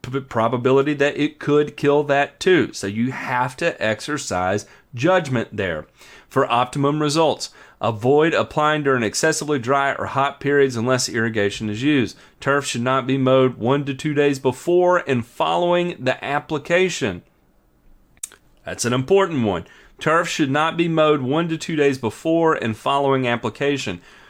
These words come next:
Failing to follow that part of the label means you are inheriting a certain amount of risk to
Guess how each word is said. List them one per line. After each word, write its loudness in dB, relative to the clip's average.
Failing 0
to -4
follow 0
that 0
part 2
of -4
the -4
label 2
means -2
you -2
are 2
inheriting -2
a -2
certain -2
amount -2
of -8
risk 2
to 2